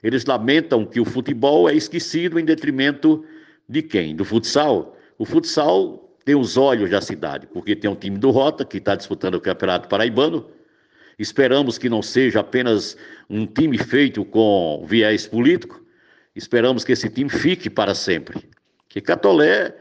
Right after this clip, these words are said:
tirando aí Ronaldo Veículos, que sempre apoiou o esporte em Catolé, alguns aparecem como,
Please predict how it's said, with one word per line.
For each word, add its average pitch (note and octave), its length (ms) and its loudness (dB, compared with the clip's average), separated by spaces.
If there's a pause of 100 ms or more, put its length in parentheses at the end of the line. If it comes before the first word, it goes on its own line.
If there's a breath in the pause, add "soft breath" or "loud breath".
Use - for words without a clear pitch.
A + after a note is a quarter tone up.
(520 soft breath)
tirando B2 360 2
aí G#2+ 140 4
Ronaldo G#2 400 2
Veículos, A#2+ 460 2
que G#2+ 100 -10
sempre D3+ 320 -2
apoiou G#2+ 320 2
o G#2 40 2
esporte G#2 420 0
em B2 40 -6
Catolé, F#3 520 2 (280 loud breath)
alguns F#3 480 0
aparecem E3 640 0
como, D#3+ 500 0